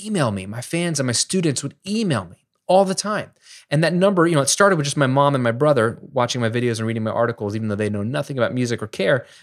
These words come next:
but they would support me and it would grow, right? So now it's not just my friends or my parents or my family. It's now strangers that I don't know who are watching and ingesting my stuff,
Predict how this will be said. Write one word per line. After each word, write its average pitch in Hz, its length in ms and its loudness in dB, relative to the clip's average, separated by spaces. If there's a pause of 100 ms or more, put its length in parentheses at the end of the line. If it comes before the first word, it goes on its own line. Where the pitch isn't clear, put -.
(140)
but 135 120 -2
they 170 120 6
would 165 140 6
support 160 360 4
me 156 120 -2
and 165 140 0
it 160 80 -2
would 170 140 -2
grow, 196 280 4
right? 156 240 4
So 170 140 0
now 160 160 0
it's - 140 -16
not 175 360 -2
just 151 240 0
my 147 100 4
friends 180 400 2
or 147 40 0
my 143 100 4
parents 175 420 -2
or 151 60 -2
my 139 60 0
family. 175 340 0
It's 143 120 -4
now 156 300 0
strangers 170 580 0
that 127 120 2
I 143 40 4
don't 147 180 0
know 160 180 -2
who 131 80 -4
are 123 100 0
watching 127 340 0
and 113 220 -6
ingesting 123 280 -4
my 110 100 -8
stuff, 165 440 -2